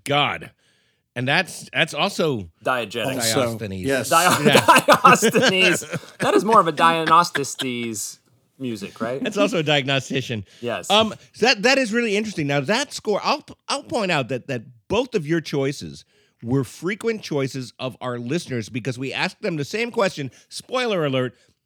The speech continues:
Speaker 1: we're about to do a special episode with you, our listeners' favorite soundtracks.
Speaker 3: Yeah, you,
Speaker 1: I didn't say song
Speaker 3: you
Speaker 1: track,
Speaker 3: can
Speaker 1: Jay.
Speaker 3: do it. You can, you did it.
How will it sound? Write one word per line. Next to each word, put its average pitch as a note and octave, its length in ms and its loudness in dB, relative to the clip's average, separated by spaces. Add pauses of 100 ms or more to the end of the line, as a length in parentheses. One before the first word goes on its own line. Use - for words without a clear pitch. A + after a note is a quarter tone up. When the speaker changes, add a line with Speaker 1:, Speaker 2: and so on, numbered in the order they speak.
(160)
Speaker 1:
we're E3 320 2
about E3 360 0
to C#3+ 120 -8
do B2+ 480 0 (280)
a A#2+ 80 -8
special G3 520 -4
episode A#2+ 560 -6
with A#2 160 -6
you, E3+ 440 -2
our C#3 200 -2
listeners' A#2+ 640 -6 (300)
favorite B2 600 -4 (1080)
soundtracks. F#2+ 1300 -8 (1160)
Speaker 3:
Yeah, A3+ 440 0
you, F3 160 -4
Speaker 1:
I G#3+ 40 -4
didn't A#2 180 -8
say D3 140 -4
song B2 180 -4
Speaker 3:
you F#3 80 -2
Speaker 1:
track, G#3+ 120 -2
Speaker 3:
can C4 100 2
Speaker 1:
Jay. A3 60 -2
Speaker 3:
do C#4+ 180 2
it. A3 260 0
You A#3 160 -2
can, A3+ 280 -2
you A#3+ 180 -2
did D4 280 0
it. - 320 0